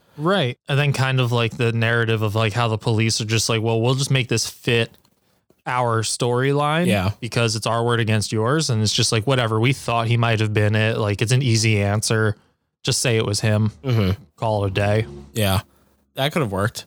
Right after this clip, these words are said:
Speaker 2: I didn't even think about that, but that definitely probably <laughs> would have, uh, made the third act at least, like, feel, 'cause I, the first time I saw the movie, I felt to myself, like, the part with the girls was cool, but, um, it wasn't necessary. And then, like,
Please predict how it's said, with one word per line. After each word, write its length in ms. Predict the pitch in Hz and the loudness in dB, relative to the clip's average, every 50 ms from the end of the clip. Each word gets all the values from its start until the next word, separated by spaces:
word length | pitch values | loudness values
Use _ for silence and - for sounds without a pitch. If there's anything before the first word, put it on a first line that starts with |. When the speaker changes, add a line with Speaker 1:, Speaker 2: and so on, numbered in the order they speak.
| _ _ _ | _ _ _
Speaker 2:
I 100 | - 151 | -4 -2
didn't 100 | 196 226 | 0 0
even 160 | 208 175 139 | 0 0 0
think 180 | - 160 165 151 | 0 -2 0 0
about 240 | 139 131 123 110 | 0 0 0 0
that, 400 | - 117 113 113 113 113 107 - _ _ _ _ _ _ _ _ _ _ _ _ _ 139 | 0 0 0 2 2 0 0 -2 _ _ _ _ _ _ _ _ _ _ _ _ _ -10
but 320 | 120 143 131 123 120 117 - - _ _ _ _ _ _ _ - 147 | -4 -2 0 0 0 -2 -4 -8 _ _ _ _ _ _ _ -10 -6
that 220 | 127 131 165 170 | -4 -2 -2 -2
definitely 340 | - 175 190 - 202 185 165 | -2 -2 -2 -2 -2 -2 -2
probably 500 | 135 - 139 123 127 160 170 165 165 151 - | -2 -2 -4 -2 -2 -2 0 0 0 0 2
<laughs> 60 | - | 0
would 100 | 220 196 | 0 0
have, 160 | 190 170 156 | 0 -2 -2
uh, 320 | 147 127 117 113 110 110 107 107 | 0 0 2 2 0 0 -2 -2
made 360 | 117 117 127 135 131 127 120 - _ | -2 0 2 0 0 -2 -6 -8 _
the 100 | - 123 | -6 -6
third 240 | - - 123 131 113 | -2 -2 0 0 0
act 240 | 107 117 120 120 - | 0 0 0 0 -2
at 80 | 110 101 | -2 0
least, 240 | 104 104 98 - | 0 2 2 2
like, 180 | 117 101 98 - | 0 0 -2 -2
feel, 360 | - 139 127 120 113 113 - - - - _ _ | -4 -2 -2 0 0 -2 -4 -6 -14 -20 _ _
'cause 160 | - 160 143 | -4 -2 -2
I, 80 | 175 - - | -2 -2 -4
the 120 | 160 139 127 | -4 -6 -4
first 280 | - - 254 294 - | -2 -2 -2 -2 -2
time 100 | - 185 | -2 0
I 60 | 135 123 | 0 0
saw 160 | - 151 143 | 0 0 0
the 100 | 120 113 | 0 0
movie, 480 | 107 117 127 120 113 98 92 92 92 - _ _ _ _ _ _ _ _ _ _ _ _ - | 0 0 0 0 0 0 0 -2 -2 -4 _ _ _ _ _ _ _ _ _ _ _ _ -6
I 240 | 123 127 131 131 123 | -4 -2 0 0 -2
felt 420 | - - - - 135 127 120 - | -4 -6 -4 -2 -2 -2 -2 -2
to 60 | - 120 | -2 -2
myself, 440 | 110 104 101 - 123 107 101 - - | 0 0 0 2 0 0 0 0 -2
like, 260 | 101 95 98 - - _ _ _ - _ _ _ _ _ - | -2 -2 -2 -4 -6 _ _ _ -20 _ _ _ _ _ -8
the 80 | 123 | -8
part 300 | 113 - 135 151 214 254 | -4 -2 -2 0 0 0
with 120 | 233 214 - | -2 -2 -2
the 80 | 156 | -4
girls 340 | 131 123 131 147 175 175 143 | -2 0 0 0 0 0 0
was 140 | 131 110 - | -2 -4 -6
cool, 320 | - - 127 143 156 175 | -4 -4 -2 -2 -2 -2
but, 400 | 160 135 120 113 107 101 101 - _ _ _ _ _ _ _ _ | 0 0 0 2 2 0 0 -2 _ _ _ _ _ _ _ _
um, 440 | - 104 101 95 95 95 92 90 90 - | -6 -2 0 0 2 2 0 0 -2 -4
it 80 | - 131 | -4 -2
wasn't 300 | 123 131 131 135 117 101 | 0 0 2 0 0 0
necessary. 600 | 104 120 - - 143 - - 160 165 175 180 160 | 0 0 0 -2 -2 0 0 0 0 0 0 0
And 100 | 127 131 | 0 2
then, 160 | 135 127 127 123 | 2 2 2 2
like, 220 | 117 110 104 | 0 0 -2